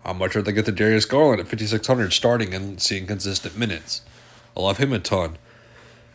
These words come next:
And really, guys, <sighs> that just wraps up for me. So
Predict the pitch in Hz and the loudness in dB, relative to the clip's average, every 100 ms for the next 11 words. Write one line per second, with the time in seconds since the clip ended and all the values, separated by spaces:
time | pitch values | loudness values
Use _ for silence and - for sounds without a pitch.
0 | - 110 101 113 131 143 147 147 151 147 | -2 0 2 2 4 6 8 10 8 6
1 | - - - - - - - 104 120 110 | 0 -4 -4 -4 -6 -12 -10 -6 -2 0
2 | 113 117 - 117 95 110 139 127 - - | 2 0 2 0 0 2 4 4 0 -14
3 | - - - 123 117 | -16 -2 6 8 8